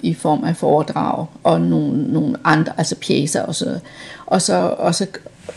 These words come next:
tog hun det ud af forfatterskabet for, øh, efter de der første,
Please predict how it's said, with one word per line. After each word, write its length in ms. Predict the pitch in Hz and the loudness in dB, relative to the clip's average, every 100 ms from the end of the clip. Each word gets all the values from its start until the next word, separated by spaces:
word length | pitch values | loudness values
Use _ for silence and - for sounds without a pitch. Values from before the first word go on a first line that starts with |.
| - | 0
tog 160 | 202 180 | 4 4
hun 160 | 180 | 4
det 140 | 185 180 | 2 2
ud 280 | 226 240 | 6 6
af 200 | - 180 | 6 0
forfatterskabet 880 | 170 165 160 160 170 - 175 - 180 180 - - - - | -2 0 0 0 0 -2 -2 -2 -2 -4 -8 -12 -10 -2
for, 120 | 175 - - | -2 -2 -6
øh, 140 | 175 170 185 - | -2 -2 -2 -2
efter 240 | 180 170 185 | 0 0 -2
de 140 | 185 | -2
der 200 | - - | 0 0
første, 420 | 160 151 151 185 | 2 0 0 -2